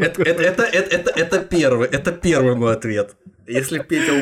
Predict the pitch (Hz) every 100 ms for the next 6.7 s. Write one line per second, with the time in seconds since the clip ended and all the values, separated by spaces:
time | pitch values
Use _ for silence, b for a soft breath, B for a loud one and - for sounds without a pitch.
0 | 123 170 247 262 - 123 143 156 131 170
1 | 143 - 147 127 143 220 240 123 196 110
2 | 113 120 113 147 185 131 208 - 175 185
3 | - 202 170 175 151 175 196 160 160 151
4 | 120 190 - 196 139 185 120 143 120 143
5 | 160 156 123 - 151 147 151 160 147 180
6 | 190 123 113 113 131 135